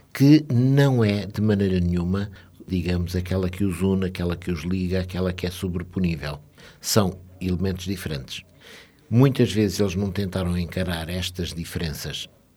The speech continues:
previamente, não as valorizaram, pensaram que, enfim, estavam feitos um para o outro e, como tal, iriam ser muito felizes. No entanto, estas diferenças podem, portanto, vir a criar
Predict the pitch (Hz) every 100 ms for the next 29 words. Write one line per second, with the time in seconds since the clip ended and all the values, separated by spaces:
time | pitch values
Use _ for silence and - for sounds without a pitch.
0 | _ _ 90 73 73 73 90 120 - -
1 | - - - - 95 107 113 107 95 -
2 | - 110 87 90 87 82 80 98 110 127
3 | 131 104 90 90 85 82 73 85 80 80
4 | - 85 82 73 76 78 73 78 - 80
5 | - 82 80 82 85 82 78 76 - _
6 | _ _ - 87 87 90 82 78 - -
7 | - 95 92 95 92 98 90 95 127 120
8 | - 95 90 95 95 147 - - - -
9 | 113 127 139 135 120 113 90 - - -
10 | 117 113 - 90 78 82 90 92 90 120
11 | - - - - _ 113 113 110 110 -
12 | 104 - 90 87 90 87 92 95 90 90
13 | 87 85 95 80 71